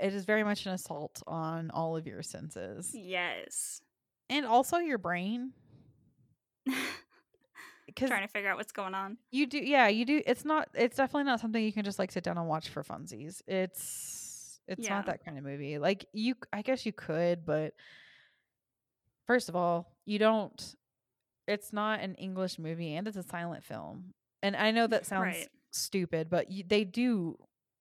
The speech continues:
Speaker 1: move their mouths. So, like, in, in an English silent film, you can kind of pick up some words here and there and kind of put it together. But obviously in this one, you're not gonna be able to.
Speaker 2: Yeah, exactly.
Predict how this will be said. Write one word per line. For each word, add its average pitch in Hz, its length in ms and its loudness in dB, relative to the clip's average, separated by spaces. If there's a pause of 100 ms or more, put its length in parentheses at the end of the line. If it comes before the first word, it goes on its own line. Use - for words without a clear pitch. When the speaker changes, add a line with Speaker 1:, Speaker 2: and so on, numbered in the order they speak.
Speaker 1:
move 202 420 4
their 170 140 -2
mouths. 170 480 -2
So, 190 140 4
like, 202 280 4
in, 262 220 -4
in 381 220 -2
an 339 80 -8
English 262 360 0
silent 208 380 -2
film, 202 180 -2
you 247 120 -2
can 202 160 -8
kind 185 260 -6
of - 80 -8
pick 165 180 -4
up 170 160 -4
some 170 240 -6
words 160 280 -6
here 175 160 -8
and 165 160 -8
there 156 160 -4
and 143 120 -8
kind 175 220 -6
of 160 80 -6
put 165 140 -8
it - 100 -20
together. 143 260 -4
But - 220 -4 (380)
obviously 190 340 4
in 180 60 0
this 180 120 0
one, 170 100 -2
you're 165 100 0
not 170 100 0
gonna 165 120 -2
be 160 180 -8
able 156 160 -6
to. - 260 -14 (840)
Speaker 2:
Yeah, 190 320 -6
exactly. - 720 -10